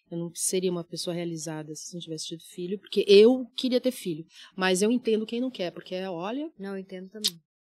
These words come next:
Speaker 1: negócio puxado,
Speaker 2: E
Speaker 1: né?
Speaker 2: você já tinha entendido que era puxado e foi ter outro, então você realmente queria ter filho.
Speaker 1: Pois é.
Speaker 2: <laughs> Porque eu entendi que era puxado e parei ali na, em uma só.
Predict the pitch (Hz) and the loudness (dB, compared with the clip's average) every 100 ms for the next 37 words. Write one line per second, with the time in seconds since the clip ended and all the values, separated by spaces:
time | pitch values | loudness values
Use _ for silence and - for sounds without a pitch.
0 | - 139 139 139 - _ - - 220 180 | -14 -12 -12 -12 -14 _ -10 -8 -6 -8
1 | 175 165 175 190 190 240 285 285 220 220 | -8 -6 -6 -6 -8 -8 -8 -10 -10 -10
2 | 240 226 226 247 247 - 339 403 - 214 | -8 -8 -10 -10 -10 -10 -10 -6 -4 -4
3 | 208 190 202 220 190 220 277 277 294 - | -6 -14 -12 -12 -8 -8 -8 -12 -14 -12
4 | 349 285 392 381 - 214 - 254 190 170 | -10 -10 -10 -12 -4 -4 -4 -6 -2 -4
5 | 170 339 - 480 - 480 - - - - | -4 -10 -8 -12 -10 -12 -12 -20 -6 4
6 | 269 320 320 269 294 277 269 254 - 247 | 4 4 -2 -2 -4 -4 -4 -8 -2 0
7 | 269 277 330 339 - 320 285 339 302 302 | 0 -2 -8 -10 -12 -10 -8 -8 -10 -12
8 | 320 330 294 277 294 - 208 175 | -14 -12 -10 -10 -12 -8 -6 -6